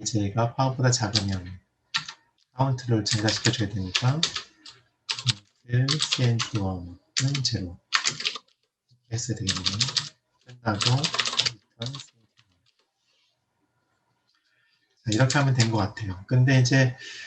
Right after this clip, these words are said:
문제는 에이제이 이렇게 하는 거 좋지만 이게 수압 그 순서랑 좀 다르잖아요. 이렇게 하면 더 좋겠죠. 에이제이는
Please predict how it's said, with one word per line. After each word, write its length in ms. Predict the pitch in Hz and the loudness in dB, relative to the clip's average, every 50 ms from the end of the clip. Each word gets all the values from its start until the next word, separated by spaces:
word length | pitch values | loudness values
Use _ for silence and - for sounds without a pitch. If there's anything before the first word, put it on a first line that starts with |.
| - - - | -18 -10 0
문제는 720 | - 120 127 127 143 139 127 117 113 123 131 117 104 107 107 | 4 6 8 8 8 8 8 8 8 8 8 6 6 4 4
에이제이 380 | 113 120 123 123 - 135 123 | 6 6 6 6 6 6 6
이렇게 300 | 120 117 117 117 - 143 | 6 6 4 4 2 0
하는 140 | 139 135 135 | 2 2 2
거 40 | 123 | 0
좋지만 1000 | - 127 - - - 131 117 104 101 98 104 107 104 95 92 90 98 117 113 107 107 | 0 -4 -2 -2 0 2 2 2 2 0 0 -2 -2 -6 -8 -10 -10 -8 -4 -4 -4
이게 420 | 104 120 117 113 113 110 110 - - _ _ _ - | 0 2 2 4 4 2 0 -4 -14 _ _ _ -10
수압 460 | - - - 151 151 147 143 - - | -8 -2 2 4 4 4 4 0 -8
그 120 | - - | -8 -4
순서랑 400 | - - 147 135 131 131 127 123 | -2 0 0 0 2 4 6 6
좀 120 | 123 131 123 | 6 6 4
다르잖아요. 540 | - 107 101 101 104 107 104 95 90 87 98 | 4 2 2 2 2 2 2 0 0 0 0
이렇게 180 | 117 127 - - - - - - _ _ _ - - - - _ _ | -2 -2 -2 -2 -4 -6 -6 -12 _ _ _ -16 -16 -16 -16 _ _
하면 160 | 127 123 127 117 | 2 4 6 6
더 60 | 117 | 6
좋겠죠. 640 | 113 - - - 123 120 - - - 98 98 113 120 123 - - - - - - - - - - - - _ _ _ _ _ _ 113 | 4 0 -4 -6 -8 -4 -4 -2 -2 -2 -4 -2 -4 -4 -4 -4 -6 -6 -6 -6 -4 -6 -6 -6 -6 -12 _ _ _ _ _ _ -2
에이제이는 760 | 107 107 110 104 - 107 101 98 98 98 104 113 135 160 | 0 0 0 0 0 0 0 2 0 0 0 0 0 0